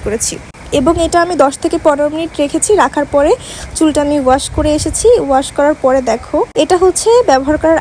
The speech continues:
আগের আমার চুল। আর ব্যবহার করার পরের দিন সকালে দেখো ঘুম থেকে উঠে চুল না আঁচড়ে আমি তোমাদেরকে দেখাচ্ছি যে এটা কতটা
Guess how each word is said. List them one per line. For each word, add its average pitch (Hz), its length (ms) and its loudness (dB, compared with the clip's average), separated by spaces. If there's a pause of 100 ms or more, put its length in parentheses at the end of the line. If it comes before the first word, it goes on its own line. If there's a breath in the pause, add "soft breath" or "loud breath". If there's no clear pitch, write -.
(140)
আগের 285 260 0
আমার 302 260 -4
চুল। 277 180 0 (640 loud breath)
আর 247 80 2 (100)
ব্যবহার 294 300 4 (160)
করার 302 220 2 (140)
পরের 311 280 2 (100)
দিন 339 100 -2 (180)
সকালে 254 420 0
দেখো 240 160 -4 (120)
ঘুম 320 180 -2 (180)
থেকে 349 200 0 (140)
উঠে 320 220 -2 (180)
চুল 302 140 2 (160)
না 269 100 2 (120)
আঁচড়ে - 300 -4 (140)
আমি 262 200 -4
তোমাদেরকে 247 340 -2 (100)
দেখাচ্ছি 262 400 -2 (540 loud breath)
যে 277 60 0 (120)
এটা 294 140 -2 (180)
কতটা 311 360 0